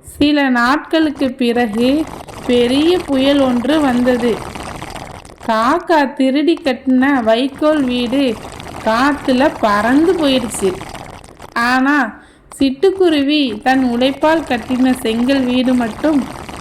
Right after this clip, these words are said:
கண்ணுக்கு தெரிய உண்மையாக அழகாக பத்திரமாக இருந்தது.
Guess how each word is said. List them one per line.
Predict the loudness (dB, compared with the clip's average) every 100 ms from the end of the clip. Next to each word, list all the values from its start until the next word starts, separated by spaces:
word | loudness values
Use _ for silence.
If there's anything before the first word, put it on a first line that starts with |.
| -14 -6
கண்ணுக்கு | -2 2 2 2 0 -2
தெரிய | 0 -2 0 2 0 -2
உண்மையாக | -2 0 2 2 2 2 0 2 2
அழகாக | 2 0 0 2 2 0 -2
பத்திரமாக | -2 -4 -4 0 2 2 2 2 2
இருந்தது. | 0 0 -4 -4 -4 -6